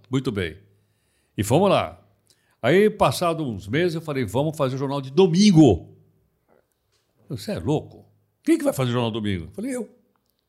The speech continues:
"Você vai vir no domingo?" "Vou." Comecei a trabalhar de segunda a domingo, fazer o jornal de domingo. Até que eu consegui montar o jornal de domingo durante a semana,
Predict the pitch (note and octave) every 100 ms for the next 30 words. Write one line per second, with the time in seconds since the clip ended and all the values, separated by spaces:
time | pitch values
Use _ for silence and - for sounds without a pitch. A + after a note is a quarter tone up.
0 | _ _ _ B2 A3 G3 C#3+ F3 C#3 C3
1 | F3+ - C3 D3+ - _ _ _ _ _
2 | _ _ _ _ _ _ _ A#2+ A#2+ G#2+
3 | E3 E3 D#3+ C#3+ G#2+ B2+ C#3+ B2+ B2+ C#3
4 | D3+ C3+ B2 A#2 A#2+ B2 B2+ B2 A#2+ E2+
5 | - _ D#3 - - G3 A3 - - _
6 | _ _ _ _ _ _ - D3+ D#3 E3
7 | - D3+ F3 F#3 B3 A3+ - A3 G#3 F3+
8 | D3 D3+ D3 C3+ B2+ A#2 G2+ D#2+ - -
9 | _ _ - A#2+ A#2+ A#2 G#2 A#2 B2+ E3+
10 | F#3